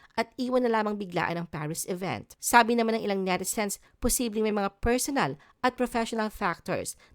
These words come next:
na nakaapekto sa mga invitations at maaaring may connection ang mga galaw ng brands at relasyon nila sa likod ng mga desisyon.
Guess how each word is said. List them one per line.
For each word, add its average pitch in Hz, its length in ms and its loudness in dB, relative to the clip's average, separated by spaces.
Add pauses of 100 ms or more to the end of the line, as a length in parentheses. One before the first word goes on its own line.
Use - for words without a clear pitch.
na 226 80 2
nakaapekto 202 560 -2
sa - 80 -4
mga 190 240 -2
invitations 196 880 -4 (320)
at 226 160 2
maaaring 202 600 -2 (200)
may 233 120 2
connection 214 520 -2
ang 170 160 -4
mga 160 240 -6
galaw 156 160 0
ng 127 160 -4
brands 175 400 -2 (300)
at 226 160 0
relasyon 185 400 -4
nila 185 160 0
sa - 100 -6
likod 165 300 -4
ng 147 160 -6
mga 135 160 -4
desisyon. 160 640 -6